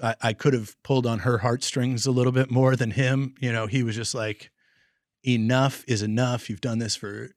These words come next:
you know, a couple semesters, and I'm just pulling the pulling the string, um, which was one of the most important decisions somebody else made about my life.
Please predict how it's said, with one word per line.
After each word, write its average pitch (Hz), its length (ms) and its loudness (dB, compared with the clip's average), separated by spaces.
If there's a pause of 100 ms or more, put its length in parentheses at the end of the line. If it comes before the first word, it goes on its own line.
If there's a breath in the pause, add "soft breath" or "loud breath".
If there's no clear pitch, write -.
you 117 100 -6
know, 101 100 -8
a 98 40 -16
couple 117 320 -4
semesters, 117 880 -6
and 104 420 -8 (560)
I'm 110 160 -2
just 101 200 -10 (320)
pulling 107 320 -6
the 101 240 -16 (920)
pulling 110 160 -6
the 90 80 -18
string, 123 480 -8 (800 loud breath)
um, 107 560 -4 (380)
which 135 200 2
was 120 220 -2 (280)
one 147 300 4
of 127 100 2
the 117 60 0
most 113 280 -2
important 104 500 -6 (760)
decisions 101 800 -2
somebody 107 460 -2
else 104 240 -4
made 95 180 -10
about 92 240 -14
my 87 120 -18
life. 92 600 -16